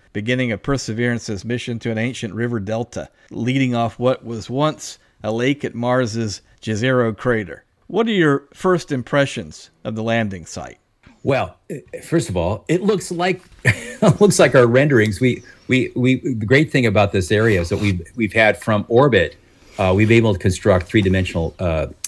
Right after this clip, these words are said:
Speaker 2: terrain maps from stereo imagery taken from, uh, uh, from this context camera on Mars Reconnaissance Orbiter,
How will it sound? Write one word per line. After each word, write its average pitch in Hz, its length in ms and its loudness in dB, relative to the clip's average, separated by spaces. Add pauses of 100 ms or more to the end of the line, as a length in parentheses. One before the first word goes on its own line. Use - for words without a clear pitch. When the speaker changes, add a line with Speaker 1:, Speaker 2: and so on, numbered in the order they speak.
Speaker 2:
terrain 180 320 -2
maps 85 320 -8
from 92 220 -10
stereo 113 340 -2
imagery 90 560 -6 (340)
taken 101 320 -4
from, 90 460 -4
uh, 87 320 -6 (260)
uh, 87 220 -6
from 85 300 -6
this 80 120 -4
context 98 560 -2
camera 85 500 0
on 82 320 -6
Mars 90 320 0
Reconnaissance 87 540 -10
Orbiter, 90 500 0